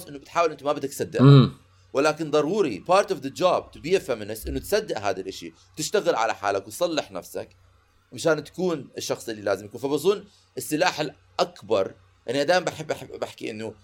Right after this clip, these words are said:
Speaker 1: لأولادي إذا خلفت، أكتر إشي بدي أعلمهم إنه يكونوا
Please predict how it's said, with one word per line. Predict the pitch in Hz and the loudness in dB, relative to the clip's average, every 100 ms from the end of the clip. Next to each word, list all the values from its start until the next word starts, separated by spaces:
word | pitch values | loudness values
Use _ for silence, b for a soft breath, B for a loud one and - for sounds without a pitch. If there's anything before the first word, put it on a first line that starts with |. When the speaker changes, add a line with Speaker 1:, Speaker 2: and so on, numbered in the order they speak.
| _ 107 | _ 2
Speaker 1:
لأولادي | 135 127 147 143 110 120 | 2 6 4 4 0 -8
إذا | 117 | -6
خلفت، | - 107 101 98 98 - _ _ _ - | -4 -2 -2 0 -2 -2 _ _ _ 2
أكتر | 196 - 175 | 2 2 0
إشي | - 143 | -2 -6
بدي | 131 117 | 0 2
أعلمهم | 110 123 123 98 95 110 _ _ _ _ _ _ _ - | 2 -2 -4 -4 -4 -6 _ _ _ _ _ _ _ -4
إنه | 147 147 | -2 0
يكونوا | 147 143 196 190 180 175 | -2 0 0 2 0 -2